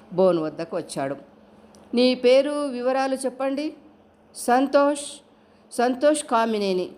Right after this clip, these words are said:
తండ్రి రామారావు, నివాసం గాంధీనగర్, ఉద్యోగం కొరకు ప్రయత్నం చేస్తున్నాను, ప్రస్తుతం నిరుద్యోగిని." "అతనికి తనపై ఆరోపించబడిన నేర వివరాలు తెలపండి." చూడండి సంతోష్ గారు,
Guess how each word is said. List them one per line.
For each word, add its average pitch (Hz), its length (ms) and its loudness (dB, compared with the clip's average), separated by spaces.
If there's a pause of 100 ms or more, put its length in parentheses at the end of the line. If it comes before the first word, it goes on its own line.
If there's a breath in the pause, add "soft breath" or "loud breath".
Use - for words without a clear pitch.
తండ్రి 240 300 0
రామారావు, 220 720 0 (160)
నివాసం 202 560 -4
గాంధీనగర్, 202 640 -2 (140)
ఉద్యోగం 196 440 0
కొరకు 185 280 -4
ప్రయత్నం 180 540 -2
చేస్తున్నాను, 175 540 -4 (460 loud breath)
ప్రస్తుతం 240 440 0
నిరుద్యోగిని." 147 680 -2 (840)
"అతనికి 269 400 2
తనపై 233 420 0
ఆరోపించబడిన 220 920 -2
నేర 214 320 -2
వివరాలు 226 440 -2
తెలపండి." 220 600 -4 (840 loud breath)
చూడండి 233 340 2
సంతోష్ 202 480 -4
గారు, 185 540 -2